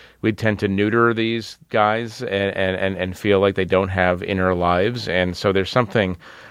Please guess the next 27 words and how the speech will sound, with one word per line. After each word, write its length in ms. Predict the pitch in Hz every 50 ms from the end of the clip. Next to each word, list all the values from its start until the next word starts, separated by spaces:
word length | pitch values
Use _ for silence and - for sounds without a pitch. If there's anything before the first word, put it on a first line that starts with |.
| - - -
weirdly 960 | 104 104 117 117 117 117 104 110 107 104 98 95 92 90 87 85 85 85 85 _ _ _ _ _ _ -
charming 720 | - - - 113 113 113 113 110 98 87 85 82 82 - - _ -
about 400 | 92 85 92 87 82 80 80 -
this. 260 | - 80 80 - -
Maybe 260 | 95 95 87 85 85 78
it's 220 | - - - - _ -
the 120 | - 85
distance 520 | 80 - 92 92 - - - 80 78 78
that 120 | - 80 78
we 80 | 82 85
have 240 | 87 85 87 90 -
from 200 | 98 90 85 80
it 80 | 80
and 100 | 82 90
that 80 | 98 95
we 80 | 92
don't 220 | 95 107 104 98 98
really 280 | 101 110 107 92 104
care 560 | - - - 117 117 117 104 82 71 71 80 - - - - - -
about 260 | - 107 120 104 95
Warren 240 | 98 104 95 92 90
Harding 340 | 90 90 92 90 90 90 87
one 160 | 90 90 87
way 120 | 85 82 80
or 60 | 78
the 120 | 78 82
other. 340 | 85 87 87 85 76 71